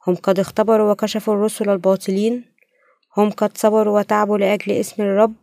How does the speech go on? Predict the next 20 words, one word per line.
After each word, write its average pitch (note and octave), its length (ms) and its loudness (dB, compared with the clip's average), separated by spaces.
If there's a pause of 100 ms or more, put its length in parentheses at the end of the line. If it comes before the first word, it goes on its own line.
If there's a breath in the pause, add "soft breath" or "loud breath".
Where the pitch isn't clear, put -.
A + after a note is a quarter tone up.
(160)
ولم G3+ 260 2
يكلوا. F#3 540 0 (580 soft breath)
لكن G3 280 0
في G3+ 220 0
وسط A3 280 0
هذه A3 400 2
الأعمال G#3+ 480 2
الممدوحة G3+ 640 0
إلى G#3 200 0
حد F#3+ 320 -6
كبير، G#3 460 0 (480 loud breath)
فقدوا A3 360 2
ما G#3+ 160 2
كان G#3+ 300 0
أكثر G#3 480 -2
أهمية G3+ 420 0
بكثير G#3 680 -4
من G3+ 220 0
هذه G3+ 360 -2
الأعمال، G3+ 600 -2